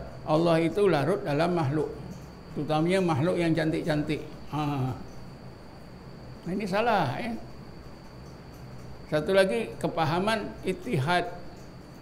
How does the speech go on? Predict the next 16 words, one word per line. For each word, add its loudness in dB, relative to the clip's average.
Itihad 4
ni 6
hampir 2
sama 2
lah 0
hululiyah. 4
Pahaman 2
itihadiyah 4
ni, -2
Allah 6
tetap 0
Allah, 4
ya. 0
Garam 2
tetap 0
garam, 2